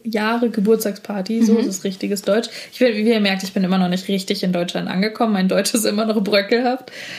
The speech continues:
Speaker 1: Aber, ähm, der Geburtstag war echt kacke. <laughs> Also, ich hab's, ich hab mir halt gedacht, weißt du, so fünfundzwanzig,
Speaker 2: Mhm.
Speaker 1: und dann dachte ich, ich bin doch auch so jemand, ich lieb doch so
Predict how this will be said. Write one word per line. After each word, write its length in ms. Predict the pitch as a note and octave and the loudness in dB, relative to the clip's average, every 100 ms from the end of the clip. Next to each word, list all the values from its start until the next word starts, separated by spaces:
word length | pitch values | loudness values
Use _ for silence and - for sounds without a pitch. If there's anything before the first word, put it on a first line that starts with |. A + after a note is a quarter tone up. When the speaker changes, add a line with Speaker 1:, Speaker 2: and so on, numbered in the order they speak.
| - G3 - | -14 -14 -2
Speaker 1:
Aber, 420 | G3+ G3 G3 F#3+ | 0 2 2 2
ähm, 480 | - G3 F#3+ F#3+ - - _ _ _ _ _ | 2 0 2 0 -4 -16 _ _ _ _ _
der 220 | - G#3+ G#3+ | -6 -2 -2
Geburtstag 520 | G#3 G3+ G3+ A3 A3 | 0 -2 -2 -6 -4
war 200 | G#3 - | -6 -6
echt 240 | G#3+ - _ _ _ - | -10 -12 _ _ _ -14
kacke. 380 | - A3+ - E4 - | -12 -6 0 0 2
<laughs> 40 | G4 - - E4+ D#4+ | 0 0 0 -2 2
Also, 280 | D4+ D4+ D4+ C4+ - | 0 2 0 -2 -4
ich 180 | A3+ A#3 | -8 -6
hab's, 240 | C4 B3+ - | -8 -8 -8
ich 160 | A#3+ | -4
hab 140 | C#4 C4+ | -4 -2
mir 100 | C4 | -2
halt 160 | A#3+ | -2
gedacht, 320 | G3+ G3+ A3 A3 - - - - - | -4 -4 -4 -10 -20 -20 -20 -12 -2
weißt 300 | G#3+ A3+ G#3+ | 0 0 -2
du, 80 | |
so 280 | G#3+ G3 F#3 | 0 0 -2
fünfundzwanzig, 1080 | F#3 A3 G3+ F#3 F#3+ A3+ B3+ - A#3+ A#3+ G3 | -2 -2 0 0 0 2 0 2 2 2 0
Speaker 2:
Mhm. 100 | F#3 | 0
Speaker 1:
und 80 | G3+ | 2
dann 120 | F#3+ | 2
dachte 260 | F#3+ G3 - | 0 -4 -10
ich, 120 | G#3+ | -10
ich 80 | - | -4
bin 140 | A3 | 0
doch 120 | G#3+ | 0
auch 160 | G#3 G3 | -2 -4
so 100 | G3 | 0
jemand, 340 | G3 F#3 F#3 F#3+ | 2 2 2 -2
ich 120 | - | -4
lieb 200 | G3+ F#3+ | -4 -2
doch 160 | G3+ F#3+ | -4 -4
so 400 | - F#3 G#3 | -2 0 0